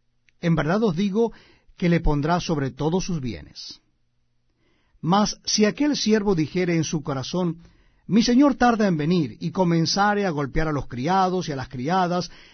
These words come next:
y a comer y beber y embriagarse, vendrá el señor de aquel siervo en día en que éste no espera, y a la hora que no sabe,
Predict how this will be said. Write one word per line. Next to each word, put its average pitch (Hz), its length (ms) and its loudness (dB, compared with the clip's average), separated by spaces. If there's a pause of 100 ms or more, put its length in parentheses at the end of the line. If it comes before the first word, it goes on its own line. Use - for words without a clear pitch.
y 156 140 -2
a 180 100 2
comer 214 540 2
y 190 100 0
beber 170 380 0
y 165 160 0
embriagarse, 160 760 -2 (800)
vendrá 185 440 4
el 185 60 4
señor 175 640 4
de 151 160 -2
aquel 160 400 -4
siervo 196 640 0
en 151 200 -2
día 180 280 0
en 156 120 -2
que 156 280 -2
éste 165 280 -4
no 190 200 2
espera, - 480 -4 (200)
y 160 120 -2
a 190 100 4
la 175 120 4
hora 240 240 4
que 165 180 -2
no 160 180 4
sabe, 143 520 -6